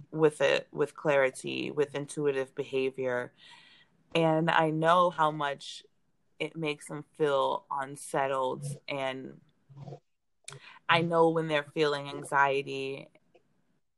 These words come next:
and I'm really working on becoming as compassionate as I can be, but I also cannot hold my, my tongue anymore. You know, I can't just let the words run out of my mouth,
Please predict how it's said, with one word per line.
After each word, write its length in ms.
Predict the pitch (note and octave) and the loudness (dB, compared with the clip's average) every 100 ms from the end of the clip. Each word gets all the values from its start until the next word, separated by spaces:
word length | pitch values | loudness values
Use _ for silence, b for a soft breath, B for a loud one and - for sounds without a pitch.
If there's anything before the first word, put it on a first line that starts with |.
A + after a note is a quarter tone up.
| _ _ _ _ C#3+ - _ - | _ _ _ _ -16 -16 _ -2
and 160 | F3+ | 2
I'm 300 | D#3+ E3 E3 | 2 0 -8
really 320 | E3 F3 E3 | -6 -6 -6
working 500 | D#3+ D3+ D3 D3 D#3+ | -4 2 2 0 -4
on 460 | D3+ C3+ B2+ B2+ C3 - _ - - _ _ _ | 0 2 0 -4 -12 -18 _ -18 -18 _ _ _
becoming 640 | F3+ D#3+ C#3+ F3 E3 D#3 - | -10 -8 0 0 0 -6 0
as 380 | D#3 D3+ C#3+ C#3+ - _ b b b b | 4 4 4 -4 -14 _ b b b b
compassionate 800 | - G3 E3 - D#3+ E3+ F3 D#3 | -8 -6 -6 -4 -4 -4 -10 -8
as 160 | D#3 D3 | -8 -6
I 100 | D3 | -8
can 400 | - G3 G#3+ B3 | -8 -8 -6 -6
be, 380 | F3 D3+ D3 D3 C#3 | -8 -8 -8 -10 -4
but 100 | E3+ | 0
I 100 | D#3+ | 2
also 380 | - E3+ F3 F3+ | 2 0 0 -16
cannot 920 | - - E3 E3 E3+ E3 D#3 D3+ - _ _ _ | -12 -6 -4 -4 -2 2 4 2 -2 _ _ _
hold 400 | - F3+ F#3 F3+ | -6 -2 -2 -4
my, 420 | F3 D#3 D3+ D3 C#3+ C#3 _ _ | -2 -2 -4 -8 -12 -16 _ _
my 160 | D#3+ D3+ | -4 -4
tongue 380 | - F#3+ B3 | -6 -2 -2
anymore. 500 | A#3+ D3+ C#3+ C#3+ - - _ - C3+ _ _ | -2 -8 -8 -10 -10 -12 _ -18 -18 _ _
You 140 | E3+ | -8
know, 340 | D#3+ D3 D#3+ F#3+ b b b b - | -6 -4 -4 -8 b b b b -2
I 140 | E3+ | -2
can't 360 | D#3+ - F#3+ G3 | -2 -6 -6 -6
just 200 | F#3+ F3 | -6 0
let 200 | E3+ - | 0 0
the 80 | |
words 360 | D#3 D#3 D#3 - | 0 0 0 -2
run 120 | D3+ | -2
out 140 | D3 C#3+ | -2 -2
of 100 | C#3 | -6
my 200 | C#3 B2+ | -10 -8
mouth, 480 | C3 C#3+ B2+ C3+ | 0 0 0 -4